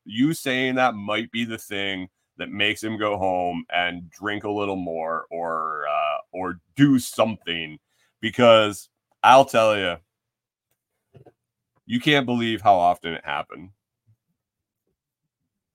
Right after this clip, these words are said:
I w-, I can't say daily. I would definitely say weekly. Definitely say weekly.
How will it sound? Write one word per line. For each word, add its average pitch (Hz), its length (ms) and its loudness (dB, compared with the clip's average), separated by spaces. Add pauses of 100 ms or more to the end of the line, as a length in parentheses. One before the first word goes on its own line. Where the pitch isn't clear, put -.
(180)
I 107 120 0
w-, 147 200 0
I 120 100 0
can't 151 340 -4
say 135 280 -2
daily. 117 720 -6 (1600)
I 127 120 6
would 127 220 0
definitely 127 600 0
say 110 240 -6
weekly. 82 600 -12 (920)
Definitely 98 920 -2
say 85 720 -8 (160)
weekly. 78 720 -16